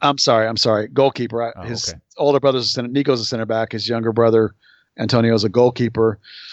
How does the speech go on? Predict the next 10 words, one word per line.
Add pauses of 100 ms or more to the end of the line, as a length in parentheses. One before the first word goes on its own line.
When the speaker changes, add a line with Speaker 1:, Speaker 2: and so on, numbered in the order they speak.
(260)
Speaker 1:
Um, (760)
there's
a
striker, (100)
uh,
with
the
fifteens
that's
interesting.